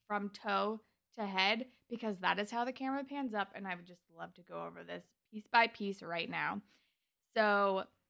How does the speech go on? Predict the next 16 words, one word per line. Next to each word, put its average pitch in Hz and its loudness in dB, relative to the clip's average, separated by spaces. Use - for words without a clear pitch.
we 226 -4
hear 302 4
her 370 0
voice, 277 -2
a 220 4
disembodied 254 6
voice. 214 2
Ashley 311 4
and 294 -4
Terry 220 -2
are 180 -2
at 180 -2
their 226 -4
lockers. 180 -6
We 202 -8
hear, 233 0